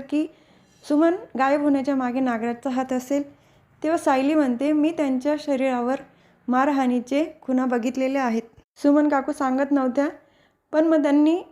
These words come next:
पदर घेतलेला होता खांद्यावर. मी त्यांना विचारलं तर त्या काही बोलल्याच नाही, पण नंतर मला पाठीवर निशाण दिसले.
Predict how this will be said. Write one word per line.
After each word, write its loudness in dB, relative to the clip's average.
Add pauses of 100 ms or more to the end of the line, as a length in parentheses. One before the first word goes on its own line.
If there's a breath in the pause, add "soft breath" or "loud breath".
(120)
पदर 2
घेतलेला -2
होता -6
खांद्यावर. -2
मी 0
त्यांना 0
विचारलं 0
तर 0 (320)
त्या -6
काही 2
बोलल्याच 2
नाही, 2 (520 soft breath)
पण 2
नंतर 2
मला 0
पाठीवर 0
निशाण 0
दिसले. 0